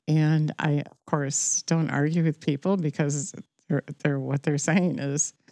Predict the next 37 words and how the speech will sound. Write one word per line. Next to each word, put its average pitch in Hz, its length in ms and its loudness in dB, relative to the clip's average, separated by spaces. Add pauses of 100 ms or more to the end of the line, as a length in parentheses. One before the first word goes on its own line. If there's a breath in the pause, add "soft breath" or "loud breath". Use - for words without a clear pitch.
(720 loud breath)
"I'm 143 80 4
not 247 160 4
gonna 160 140 0
believe 135 280 -4
God 131 260 -2
for - 140 -6
this. 147 260 0
I'm 143 100 0
not 135 160 0
gonna 143 140 0
change 131 400 -2
this. 165 280 -2
This 143 180 -2
is 156 140 0
what 143 160 2
he 156 140 4
gave 156 340 0
me." 131 260 -2
And 139 240 0
so 135 380 0 (680)
everything 151 600 2
that 135 140 0
happens, 135 640 -2
people 131 400 -4
are 131 140 0
thinking, 143 460 -2
happens 139 480 0
because 143 340 -2
God 131 300 -2
wanted 147 340 2
it - 120 -4
to - 80 -2
happen. 135 420 -2
It 123 160 0
was 147 220 0
his 143 220 -2
will. 170 360 0